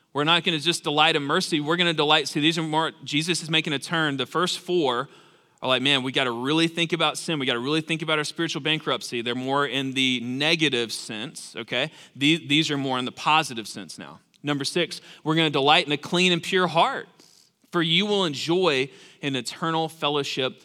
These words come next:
with God. Can I ask you a question today? It's a real, real simple question. Do you, do you really think that your heart is pure and clean? And we mean pure and clean by, like,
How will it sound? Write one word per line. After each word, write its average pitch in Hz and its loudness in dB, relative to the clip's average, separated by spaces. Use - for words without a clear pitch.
with 131 -2
God. 113 -2
Can 127 -4
I - -2
ask 143 -6
you 143 -8
a - -12
question 139 -4
today? 120 -2
It's - -8
a - -20
real, 127 -4
real 123 -6
simple 127 -10
question. 113 -10
Do 120 -6
you, 165 -4
do 127 -8
you 139 -6
really 156 -4
think 123 -8
that - -12
your 120 -6
heart - -6
is 120 -8
pure 117 -6
and 113 -8
clean? 107 -10
And 131 -2
we 139 2
mean 175 4
pure 175 0
and 147 -2
clean 170 -4
by, 131 2
like, 123 0